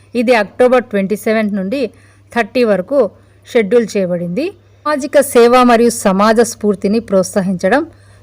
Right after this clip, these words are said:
ఐదు వందల స్థానాల్లో రెండు లక్షల వాలంటీర్లను నిమగ్నం చేయడం లక్ష్యం. అక్టోబర్ ట్వంటీ నైన్,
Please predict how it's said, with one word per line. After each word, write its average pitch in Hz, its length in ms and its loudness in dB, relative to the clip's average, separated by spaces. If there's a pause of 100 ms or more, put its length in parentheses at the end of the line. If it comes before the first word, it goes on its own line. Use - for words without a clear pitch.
ఐదు 240 240 4
వందల 254 320 6
స్థానాల్లో 220 640 2
రెండు 202 320 0
లక్షల 220 420 0
వాలంటీర్లను 196 760 0
నిమగ్నం 190 540 -2 (100)
చేయడం 185 340 -2 (220)
లక్ష్యం. 180 460 -6 (1600)
అక్టోబర్ 339 480 2
ట్వంటీ 247 320 2
నైన్, 254 200 0